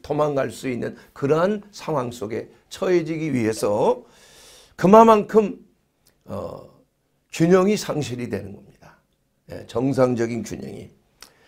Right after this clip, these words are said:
그런데 그러다가 보니까, 어, 몸과 마음에서 일어나는 여러 가지 스트레스로 인해서 급격한,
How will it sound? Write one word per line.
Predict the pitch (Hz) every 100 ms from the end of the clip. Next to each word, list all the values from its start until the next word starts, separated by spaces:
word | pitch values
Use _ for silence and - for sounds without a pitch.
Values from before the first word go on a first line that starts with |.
| _
그런데 | - 208 185 135 147 139 - - _ - -
그러다가 | 196 220 233 226
보니까, | 202 165 180 175 185 190 202 _ _ _ _ _ _ _ _ _
어, | - 117 92 -
몸과 | 139 165 165 156
마음에서 | 143 127 139 143 -
일어나는 | 131 127 123 123 117 139 165 131 - -
여러 | 117 139
가지 | 208 247
스트레스로 | - - 165 143 147 135
인해서 | 110 107 101 113 120 175 226 - _ _ _
급격한, | - 156 - 185 170 - 160 180 180